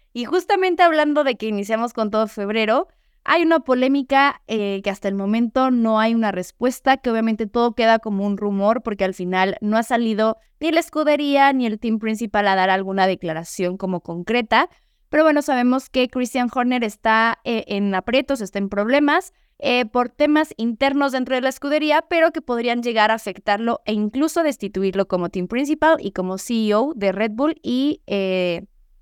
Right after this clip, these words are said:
pues no sé qué decir. La verdad es que siento que sería un golpe muy fuerte para, para el equipo,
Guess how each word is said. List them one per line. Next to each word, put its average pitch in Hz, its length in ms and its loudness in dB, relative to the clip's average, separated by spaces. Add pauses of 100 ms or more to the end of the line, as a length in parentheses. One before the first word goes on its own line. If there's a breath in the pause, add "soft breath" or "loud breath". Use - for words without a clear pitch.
(240)
pues 208 160 -4
no 208 80 -2
sé 208 100 -4
qué 202 120 0
decir. - 400 -6 (220)
La 196 260 2
verdad 202 200 2
es 226 140 -4
que 240 260 0
siento 226 300 -4
que 220 80 -10
sería 202 220 -4
un 202 100 -4
golpe 202 300 -4
muy 214 240 -2
fuerte 202 320 -6
para, 175 460 0
para 175 280 -2
el 170 100 -6
equipo, 277 460 0